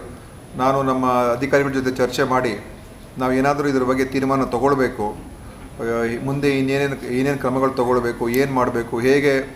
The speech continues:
ಜನರಲ್ಲಿ ವಿಶ್ವಾಸ ಮೂಡಿಸ್ಬೋದು, ಹೇಗೆ, ಆ, ಈ ಒಂದು ವೈದ್ಯಕೀಯ ಕ್ಷೇತ್ರದಲ್ಲಿ ಜನರಿಗೆ ಭರವಸೆ ಮೂಡಿಸ್ಬೋದು, ಅದ್ರ ಬಗ್ಗೆ ನಾವು ತೀರ್ಮಾನಗಳು ತಗೊಳ್ಬೇಕು ಅಂತೇಳಿ ಎಲ್ಲರೂ ಕೂಡ ಕರೆಸೋಣ,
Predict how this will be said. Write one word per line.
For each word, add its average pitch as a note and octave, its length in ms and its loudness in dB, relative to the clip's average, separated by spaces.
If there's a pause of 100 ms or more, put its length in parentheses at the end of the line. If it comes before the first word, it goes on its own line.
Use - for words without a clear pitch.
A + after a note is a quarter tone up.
(120)
ಜನರಲ್ಲಿ C3 320 2
ವಿಶ್ವಾಸ C3 360 2
ಮೂಡಿಸ್ಬೋದು, A#2+ 600 -4
ಹೇಗೆ, B2+ 640 -2 (400)
ಆ, A#2 40 0 (500)
ಈ C3 80 2
ಒಂದು B2 360 2
ವೈದ್ಯಕೀಯ B2+ 380 0
ಕ್ಷೇತ್ರದಲ್ಲಿ B2 600 -2
ಜನರಿಗೆ B2 480 -2
ಭರವಸೆ C3 340 2
ಮೂಡಿಸ್ಬೋದು, A#2+ 520 -4
ಅದ್ರ B2+ 140 0
ಬಗ್ಗೆ B2+ 280 0
ನಾವು A#2+ 220 -2
ತೀರ್ಮಾನಗಳು B2 460 -2
ತಗೊಳ್ಬೇಕು A#2 540 -2
ಅಂತೇಳಿ C3 320 -4
ಎಲ್ಲರೂ C3 240 -2
ಕೂಡ B2+ 180 0
ಕರೆಸೋಣ, A#2+ 420 -2